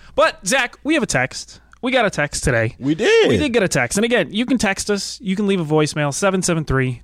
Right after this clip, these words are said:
Speaker 1: two seven three, nine zero eight eight. That's open twenty-four seven,
Speaker 2: Yes,
Speaker 1: seven
Speaker 2: it
Speaker 1: days
Speaker 2: is.
Speaker 1: a week, holidays, non-holidays,
Speaker 2: <laughs>
Speaker 1: weekends, weekdays.
Speaker 2: We'll check it.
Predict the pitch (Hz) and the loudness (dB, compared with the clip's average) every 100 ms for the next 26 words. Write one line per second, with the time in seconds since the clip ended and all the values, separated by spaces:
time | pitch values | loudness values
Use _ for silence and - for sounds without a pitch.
0 | - 240 220 - 165 151 131 131 123 - | -4 0 2 2 0 -2 -4 -4 -6 -10
1 | - 143 160 165 135 151 147 139 123 117 | -6 -4 -2 -4 -4 -2 -2 -2 -4 -2
2 | 113 - 117 - 120 - 110 101 - 147 | -4 -4 -4 -4 -4 -4 -6 -6 -4 -4
3 | 147 139 - 113 113 - 165 165 123 127 | -4 -6 -6 -8 -8 -4 0 2 2 0
4 | - 123 123 120 - 170 175 165 160 147 | -2 -2 -2 -4 -2 2 4 4 2 2
5 | 139 139 160 160 147 147 143 135 131 147 | -2 -2 -2 -2 -4 -4 -6 -6 -4 0
6 | 175 175 175 165 156 139 151 208 104 160 | 2 2 2 0 -2 -2 0 0 0 0
7 | 156 156 131 147 - 151 131 147 | 2 2 2 2 2 0 0 -2